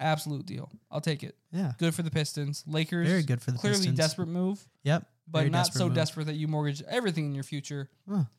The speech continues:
Speaker 1: And even if you do mortgage everything in your future, you have another first round pick to trade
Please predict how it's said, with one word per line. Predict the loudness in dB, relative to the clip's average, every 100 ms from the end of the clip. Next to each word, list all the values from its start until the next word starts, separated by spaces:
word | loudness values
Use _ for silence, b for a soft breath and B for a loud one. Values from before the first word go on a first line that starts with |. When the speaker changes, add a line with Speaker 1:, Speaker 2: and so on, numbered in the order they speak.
| _ _
Speaker 1:
And | -4 -2
even | 0 -2
if | -2
you | 0
do | 2 4
mortgage | 4 2 0
everything | 0 0 0
in | 0
your | 0
future, | -2 -2 -2 0
you | 2
have | 4
another | 4 2
first | 2 0
round | 0 0
pick | -2
to | -4
trade | -6 -4 -4